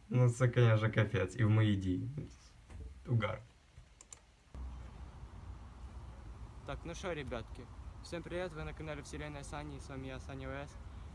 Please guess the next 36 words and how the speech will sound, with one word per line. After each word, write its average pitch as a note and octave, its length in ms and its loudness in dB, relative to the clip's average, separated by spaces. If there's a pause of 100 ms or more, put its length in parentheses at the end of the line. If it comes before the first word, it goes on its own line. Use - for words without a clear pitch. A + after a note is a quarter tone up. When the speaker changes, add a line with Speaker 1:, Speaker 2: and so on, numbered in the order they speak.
(220)
Speaker 2:
И - 60 -8
сегодня D#3+ 760 -4 (680)
первое E3 400 -2
видео E3 400 -2
про C#3+ 200 -6
паркур. B2+ 480 -4 (460)
Часть E3+ 260 -2
первая, D3+ 520 -4 (160)
я D3 160 -2
учу C#3+ 260 -6
паркуру. A#2+ 500 -6 (460)
То, - 80 -2
Speaker 1:
То, F#3 60 0
Speaker 2:
что - 100 2
Speaker 1:
что D#3+ 100 -2
Speaker 2:
я D#3 120 -2
Speaker 1:
я A#2+ 40 2
Speaker 2:
знаю, A#2 300 2
Speaker 1:
знаю, C3+ 200 0
Speaker 2:
то, C3 60 -2
Speaker 1:
то, D#3+ 60 -4
Speaker 2:
что - 180 -2
Speaker 1:
что C#3 80 -2
Speaker 2:
я C3 120 -2
Speaker 1:
я G#2+ 140 -2
Speaker 2:
могет, G2+ 240 -2
Speaker 1:
могет. A2+ 140 -2 (360)
Speaker 2:
то D3 120 -4
я C3+ 160 -4
и C3 100 -4
могу B2 340 -6
вам A#2 240 -4
передать. G#2 460 -6 (760)
Вон, D3+ 360 0 (460)
смотрите, B2+ 520 -4
какие A#2+ 380 -4